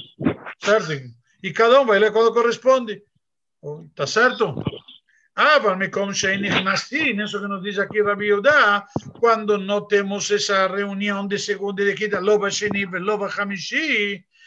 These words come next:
em Korinotala Bismana, aí somente pode ser lida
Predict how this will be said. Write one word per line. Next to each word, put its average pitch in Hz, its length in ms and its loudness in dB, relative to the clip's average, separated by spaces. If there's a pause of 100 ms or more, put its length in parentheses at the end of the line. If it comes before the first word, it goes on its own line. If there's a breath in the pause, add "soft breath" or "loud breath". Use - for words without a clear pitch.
(220 soft breath)
em 151 220 -6
Korinotala 165 720 -4
Bismana, 147 840 -8 (340)
aí 233 560 -2
somente 208 840 0
pode 170 300 -10
ser 156 200 -8
lida 196 440 -4